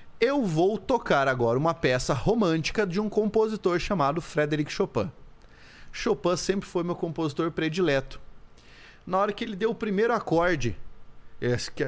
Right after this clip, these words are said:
se eu não me engano, ele tocou Estudo Revolucionário. Ele deu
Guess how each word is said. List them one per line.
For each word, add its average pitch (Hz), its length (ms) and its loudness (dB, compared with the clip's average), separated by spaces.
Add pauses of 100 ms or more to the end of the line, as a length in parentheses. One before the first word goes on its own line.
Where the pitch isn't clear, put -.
(140)
se - 100 -4
eu 147 60 2
não 151 60 0
me 156 60 0
engano, 156 180 0
ele 151 80 -2
tocou 151 260 0
Estudo 170 220 -4
Revolucionário. 156 680 0 (760)
Ele 110 120 -2
deu 151 240 2